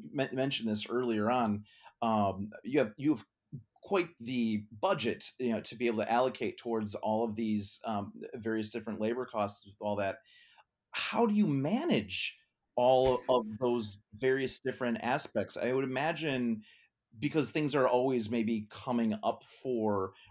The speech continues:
renewal, renegotiation, and all of that, how, how, what does your calendar look like in terms of knowing this is what's about to happen versus the future ones that you're gonna have to, um, begin to, um,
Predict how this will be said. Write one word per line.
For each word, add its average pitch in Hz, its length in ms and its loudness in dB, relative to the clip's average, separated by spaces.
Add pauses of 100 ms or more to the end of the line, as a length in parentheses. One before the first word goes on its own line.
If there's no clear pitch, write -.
(120)
renewal, 170 600 6
renegotiation, 123 1300 0
and 120 120 0
all 139 200 2
of 120 60 -2
that, 107 220 0 (220)
how, - 160 -8 (100)
how, - 340 -2
what 165 120 2
does 175 160 0
your 151 80 0
calendar 147 520 -2
look 117 280 -2
like 95 300 -4 (180)
in 120 200 -2
terms 127 300 -6
of 113 240 2 (1000)
knowing 135 800 2
this 147 240 -4
is 117 140 -8
what's 110 200 -2
about 123 460 2
to 147 80 0
happen 101 420 -2
versus 107 340 -4
the 107 100 -6
future 131 380 -8
ones 107 260 2
that 101 160 -4
you're 107 140 -4
gonna 104 160 -2
have 104 260 -2
to, 104 220 0 (420)
um, 104 360 0
begin 120 460 2 (200)
to, 107 360 0 (220)
um, 92 480 -6